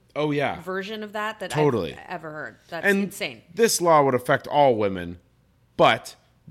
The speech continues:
Speaker 1: do you think that this woman was of a particular race?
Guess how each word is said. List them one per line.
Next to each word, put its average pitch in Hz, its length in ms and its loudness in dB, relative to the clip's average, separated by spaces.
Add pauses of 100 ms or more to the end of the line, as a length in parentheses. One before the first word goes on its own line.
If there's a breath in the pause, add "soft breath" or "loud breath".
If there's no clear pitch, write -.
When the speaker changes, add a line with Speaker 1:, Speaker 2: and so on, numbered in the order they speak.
(640)
Speaker 1:
do 202 80 -8
you 220 60 -2
think 240 180 -4
that 214 140 -12
this 208 180 -4
woman 196 260 0
was 151 100 -2
of 147 100 -2
a 131 60 -10
particular 123 480 -6
race? 69 400 -14